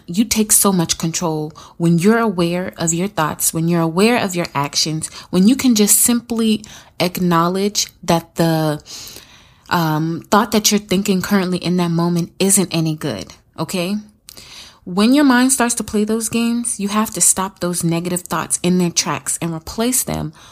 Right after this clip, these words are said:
with positive affirmations. A lot of people don't like, um, positive affirmations. They think that it's very, um, I don't know, uh,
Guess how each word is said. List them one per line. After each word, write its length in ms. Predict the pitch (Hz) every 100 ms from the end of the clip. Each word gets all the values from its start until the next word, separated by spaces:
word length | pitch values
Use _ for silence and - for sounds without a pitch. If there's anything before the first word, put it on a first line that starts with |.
| - -
with 220 | 170 -
positive 540 | - 196 202 208 202
affirmations. 1000 | - 170 - 170 156 160 - 85 - - -
A 80 |
lot 180 | 196 220
of 60 | 262
people 260 | 285 277
don't 240 | 226 233 240
like, 380 | 208 208 220 - -
um, 400 | 180 170 170 165 - - -
positive 360 | - 202 208 208
affirmations. 880 | 185 190 185 180 180 - 175 170 -
They 120 | 175
think 320 | 175 185 185 -
that 180 | 175
it's 180 | 170 175
very, 440 | 175 175 175 170 165
um, 440 | 156 151 160 160 _ _ - - - - - -
I 100 | -
don't 220 | 180 151
know, 360 | 170 160 165 165
uh, 560 | - 165 160 151 -